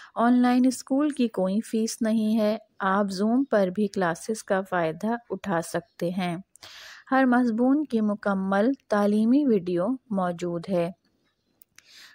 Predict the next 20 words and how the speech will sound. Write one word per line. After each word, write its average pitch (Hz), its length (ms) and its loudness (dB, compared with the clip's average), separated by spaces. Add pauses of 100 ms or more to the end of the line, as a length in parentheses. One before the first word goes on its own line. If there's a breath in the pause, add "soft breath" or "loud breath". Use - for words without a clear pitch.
बच्चों, 247 400 2
उम्मीद 269 280 2
है 294 120 2
कि 269 120 0
आप 247 220 2
सब 254 240 -2
इससे 247 260 -2
फ़ायदा 196 420 0
उठाएंगे। 226 640 0 (800 loud breath)
आऊज़ु 226 520 4
बिल्लाहि 214 560 2
मिनश 208 320 2
शैतानिर 185 800 2
रजीम। 175 480 0 (340)
बिस्मिल्लाहिर 190 760 0
रहमानिर 180 760 -4
रहीम। 160 460 -4 (1500 soft breath)
अस्सलामु 196 720 0
अलैकुम 190 520 -2
बच्चों, 208 500 -2